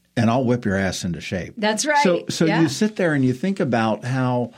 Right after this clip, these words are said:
Speaker 1: yoga, I mean, as, as you mentioned, you, you can do yoga in the ten minutes before you get out of bed.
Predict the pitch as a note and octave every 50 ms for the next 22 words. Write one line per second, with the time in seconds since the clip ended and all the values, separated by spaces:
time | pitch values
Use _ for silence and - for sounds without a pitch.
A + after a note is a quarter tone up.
0 | - - _ _ _ _ _ _ _ _ _ _ _ _ - D#3 D3+ D#3 D#3+ -
1 | A#2+ G#2+ C3 C3+ C#3 C#3 C#3 B2 C#3+ C#3+ D3 - D3 C3 B2+ C3+ B2+ A#2+ C3 D#3
2 | D3+ - - F2+ F#2 G#2 G#2+ G#2+ A2 C#3 D#3+ - E3 C3+ A2 G#2 - - - _
3 | _ _ _ - C#3+ D3+ D3+ C#3 B2+ A#2 G2+ B2 B2+ B2+ A2+ E2+ D#2+ D2+ - -
4 | _ _ _ _ - C3+ B2+ B2+ A#2+ - - - _ _ _ - - C3 C3 B2+
5 | B2 B2 A#2 A2+ G#2+ A2 - F#2+ - G#2 G2+ F#2+ F2+ F2 E2+ G#2 G2+ F#2+ G2 F#2+
6 | F2+ F2 - - F#2 F2+ D#2+ C2+ B2+ B2+